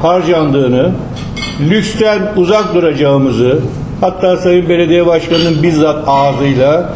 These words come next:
"Gerekirse ben bisikletle gidip gelirim." demesiyle insanlardan bu konuda oy istedik. Şimdi bunu hatırlattık ve dedik ki biz toplumun içine girdiğimizde,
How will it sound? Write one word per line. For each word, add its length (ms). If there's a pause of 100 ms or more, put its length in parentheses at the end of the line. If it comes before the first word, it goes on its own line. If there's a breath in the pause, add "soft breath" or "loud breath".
(300 loud breath)
"Gerekirse 800 (120)
ben 420
bisikletle 920 (200)
gidip 360
gelirim." 380 (380)
demesiyle 800 (720)
insanlardan 920 (340)
bu 140
konuda 520 (300)
oy 260
istedik. 380 (420)
Şimdi 480 (600)
bunu 180
hatırlattık 680 (440)
ve 140
dedik 280
ki 240
biz 360 (220)
toplumun 480
içine 320
girdiğimizde, 880